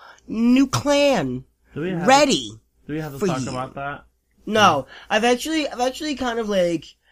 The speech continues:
Speaker 1: made it a point of not addressing the Kardashians
Speaker 2: They don't exist in
Speaker 1: on
Speaker 2: the
Speaker 1: the
Speaker 2: book.
Speaker 1: show. Um, until they do something stupid. 'Cause you know Kate, oh bitch, what happened to Caitlyn?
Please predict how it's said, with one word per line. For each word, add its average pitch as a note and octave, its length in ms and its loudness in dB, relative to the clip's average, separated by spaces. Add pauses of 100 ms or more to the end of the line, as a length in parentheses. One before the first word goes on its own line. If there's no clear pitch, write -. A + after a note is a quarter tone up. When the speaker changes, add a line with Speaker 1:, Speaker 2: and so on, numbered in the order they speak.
(180)
Speaker 1:
made F#3 260 4
it F#3 80 0
a F#3 60 -2
point D#3+ 420 -6
of C#3 180 -8
not C#3 540 -4 (440)
addressing C#3+ 960 -6
the C#3+ 80 -10
Kardashians C3+ 920 -6
Speaker 2:
They D#3 140 -2
don't F3+ 200 -8
exist B2+ 320 -10
in - 60 -8
Speaker 1:
on C3+ 220 -4
Speaker 2:
the B2 40 -6
Speaker 1:
the A#2+ 60 -6
Speaker 2:
book. A#2+ 100 -8
Speaker 1:
show. G2+ 600 -12 (540)
Um, F3+ 600 -2 (440)
until C#4 440 4
they E4 120 0
do D4 140 4
something B3+ 260 2
stupid. E3+ 680 -2 (380)
'Cause D#3+ 260 -8
you F3+ 80 -2
know A3 160 0
Kate, A3+ 280 -6 (340)
oh F#3+ 200 -12
bitch, - 360 -8 (140)
what G3 140 -12
happened - 400 -6
to - 80 -8
Caitlyn? C4 420 -2